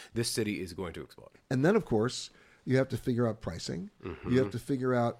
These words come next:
Speaker 2: you know, the impact of the, uh, for lack of a better word, the Uber culture
Speaker 1: Mm-hmm.
Speaker 2: of, of now people just want people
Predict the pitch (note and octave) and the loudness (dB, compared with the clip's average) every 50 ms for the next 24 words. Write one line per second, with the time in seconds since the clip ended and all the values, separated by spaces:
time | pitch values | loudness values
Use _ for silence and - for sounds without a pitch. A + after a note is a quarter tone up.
0 | _ - D3 B2 A#2 A2+ A2 A2 A2+ - - _ _ _ _ _ _ _ B2 A#2+ | _ -6 -4 -2 0 0 0 0 -2 -2 -6 _ _ _ _ _ _ _ -2 0
1 | B2 - D#3 E3 D#3+ - E3 C#3+ C3 C3 B2+ - - - A#2 A#2+ A#2+ A#2 G#2+ A2+ | 0 2 2 0 2 2 2 2 2 0 -2 -6 -10 -8 -2 0 0 0 2 2
2 | A#2 A#2 A2+ A#2+ - - - A#2 A#2+ - - G#2 - - - - - - A#2+ B2+ | 2 2 2 0 -2 -4 -6 -6 -6 -6 -8 -14 -18 -20 -20 -16 -10 -6 -2 -2
3 | C3 C3+ C3+ B2 A#2 G#2 B2 B2 A#2+ A#2 A#2 A#2+ A#2+ A#2 A2 A2+ A#2 A#2 - D#3+ | 0 0 0 0 0 2 2 2 2 4 4 4 2 2 2 2 0 2 4 2
4 | D3+ C3+ C#3 C3 A2 - A2+ G2+ G2+ - A2+ A2+ C#3 C#3+ - - - - G2 F#2+ | 4 4 2 0 2 0 -2 -2 -2 -4 -6 -6 -6 -6 -10 -16 -8 -2 -2 0
5 | F2 - F#2 F#2 - B2 B2 B2 A#2+ A#2+ - B2+ A#2+ A#2 A2 A#2 B2 B2+ B2+ B2+ | 0 2 2 2 4 4 4 4 2 0 0 0 2 2 2 2 0 2 0 0
6 | A#2+ - D3 A2 A#2+ A2 C3 C3 - - A#2+ B2 B2+ B2+ - - C#3+ C3+ A2+ B2 | 0 0 0 0 0 0 0 -2 -2 -2 -2 0 0 -2 -2 -4 -4 -4 -2 -4
7 | A#2+ | -6